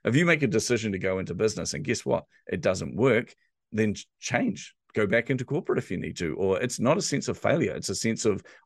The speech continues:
"I've tried something. I've learned from that experience." Nothing is final.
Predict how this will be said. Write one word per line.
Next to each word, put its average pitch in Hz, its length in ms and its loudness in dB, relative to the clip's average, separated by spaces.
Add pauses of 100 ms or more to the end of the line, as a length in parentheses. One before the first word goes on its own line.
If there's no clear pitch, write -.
"I've 107 180 2
tried 127 480 2
something. - 400 -6
I've 92 220 -4
learned 98 300 0
from 104 140 -4
that 92 140 -2
experience." - 720 -6 (340)
Nothing 123 440 4
is 104 160 2
final. 98 480 -4